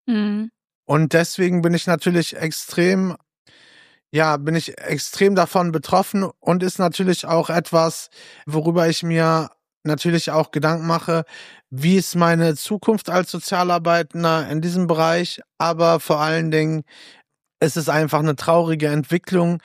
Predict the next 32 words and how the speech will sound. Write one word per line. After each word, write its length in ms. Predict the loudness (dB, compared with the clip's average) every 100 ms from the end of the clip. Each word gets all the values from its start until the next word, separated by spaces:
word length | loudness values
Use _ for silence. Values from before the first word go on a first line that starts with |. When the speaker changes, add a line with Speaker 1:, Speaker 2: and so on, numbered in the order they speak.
| -14 -20 _
Speaker 2:
die 320 | -8 -2 -2
ich 220 | -2 -4 0
ja 260 | 2 2
am 220 | 0 -2
Ende 340 | 0 0 2 4
auch 220 | 2 0
irgendwie 440 | -2 0 0 0
als 180 | 0 0
Sozialarbeitender 840 | -4 -4 -2 2 2 2 0 0 -2
so 120 | 0
ein 80 | -2
bisschen 260 | -2 -2
mittrage, 540 | -4 -4 -4 -2 0 0
weil 100 | 0
ich 120 | 0
das 180 | -4 -4
System 340 | -6 -2 0
ja 120 | 2
mit 200 | 0 0
am 140 | 0 2
Laufen 420 | 2 2 0 0
halte 400 | 2 0 0 0
Speaker 1:
Mhm. 320 | 0 -4 -14 -20 _
Speaker 2:
und 320 | -2 0 0 -2
ich 240 | -4 0
da 140 | 0
auch 180 | 0 0
immer 240 | 2 2 2
wieder 180 | 0
für 160 | 0 0
mich 200 | -2 -2
selber, 600 | 0 0 2 4 2